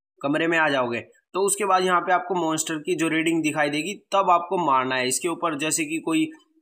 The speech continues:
कीबोर्ड उठा लिया, कोई टीवी उठा लिया, कोई बॉक्स उठा लिया, कोई कैंप उठा लिया, भाई जो आपके हाथ में फंसे वो उठा के मार दो इसको, ठीक है गाइस। तो मरने के बाद आपको एक यहाँ पे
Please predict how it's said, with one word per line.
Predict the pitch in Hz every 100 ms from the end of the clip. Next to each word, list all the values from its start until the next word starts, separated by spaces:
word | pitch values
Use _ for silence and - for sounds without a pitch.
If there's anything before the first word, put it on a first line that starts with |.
| _ -
कीबोर्ड | 165 165 170 160
उठा | 147 156
लिया, | 151 160 156 151
कोई | 143 156 151
टीवी | 151 156 165
उठा | 156 156 147
लिया, | 156 151
कोई | 151 139
बॉक्स | 156 160 165
उठा | 139 147
लिया, | 147 151 151
कोई | 147 147
कैंप | 135 151 156 156
उठा | 151 147
लिया, | 151 160
भाई | 196 214 190
जो | 180 185
आपके | 175 170 185
हाथ | 147
में | 160 156
फंसे | 127 165
वो | 175 175
उठा | 156 151 151
के | 175
मार | 147 123
दो | 123
इसको, | 113 - 104 - _ _ _ -
ठीक | 208
है |
गाइस। | 226 202
तो | 190
मरने | 180 190 196
के | 196
बाद | 190
आपको | 185 185 185
एक | 170 180
यहाँ | 175 165 151 151
पे | 151 160